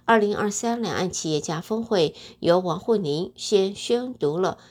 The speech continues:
总书记习近平的贺信，接着致辞。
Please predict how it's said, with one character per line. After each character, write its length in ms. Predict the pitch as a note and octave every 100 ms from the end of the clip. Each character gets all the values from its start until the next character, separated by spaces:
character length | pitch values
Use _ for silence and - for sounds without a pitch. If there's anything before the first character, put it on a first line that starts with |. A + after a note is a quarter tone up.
| _
总 200 | - F#3+
书 160 | F#3 A3+
记 200 | A3+ F#3+
习 240 | - E3+
近 240 | F3+ G#3 F#3
平 180 | C#3+
的 100 | E3
贺 240 | F3+ - E3+
信， 360 | - D#3 C3+ - - -
接 260 | F#3 G3
着 220 | G3+ G#2+ -
致 220 | - A2+
辞。 480 | - - - A2 E3